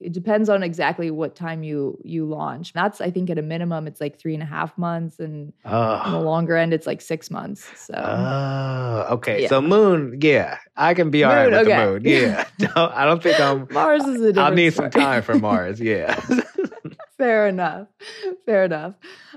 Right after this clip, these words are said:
Speaker 1: And so I wanna now, for this last bit here,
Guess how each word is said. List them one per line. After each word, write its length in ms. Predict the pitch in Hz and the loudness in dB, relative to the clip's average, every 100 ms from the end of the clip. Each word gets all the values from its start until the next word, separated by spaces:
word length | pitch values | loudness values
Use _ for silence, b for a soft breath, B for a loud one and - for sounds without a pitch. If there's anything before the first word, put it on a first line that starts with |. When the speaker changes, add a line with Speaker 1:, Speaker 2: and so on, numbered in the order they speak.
| - | -2
Speaker 1:
And 160 | 208 208 | 0 2
so 100 | 208 | 2
I 80 | 202 | 4
wanna 280 | 202 226 269 | 2 0 0
now, 280 | 196 165 175 | 0 0 -2
for 120 | 190 | -4
this 240 | 170 170 | -6 -6
last 460 | 170 147 165 180 - | -2 0 0 -4 -6
bit 180 | 139 156 | -6 -6
here, 460 | 151 139 131 170 | -6 -4 -6 -8